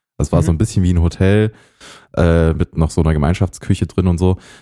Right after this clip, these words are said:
Speaker 1: Sind viele, haben sich viele PowerlifterInnen einquartiert und hatten dann so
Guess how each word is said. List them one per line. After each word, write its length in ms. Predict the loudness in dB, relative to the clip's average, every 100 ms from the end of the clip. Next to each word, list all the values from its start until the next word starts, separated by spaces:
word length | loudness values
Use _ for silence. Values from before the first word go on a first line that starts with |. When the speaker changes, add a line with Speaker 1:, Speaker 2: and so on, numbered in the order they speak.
| _ -2
Speaker 1:
Sind 140 | -2
viele, 480 | 0 0 2 2 0
haben 100 | 0
sich 140 | -2
viele 320 | 0 0 2 0
PowerlifterInnen 1000 | 0 0 0 0 -2 0 0 0 0 0
einquartiert 880 | 0 -2 -2 -2 -2 0 0 0
und 180 | 0 0
hatten 200 | 0 0
dann 280 | 0 0 -2
so 300 | -2 -4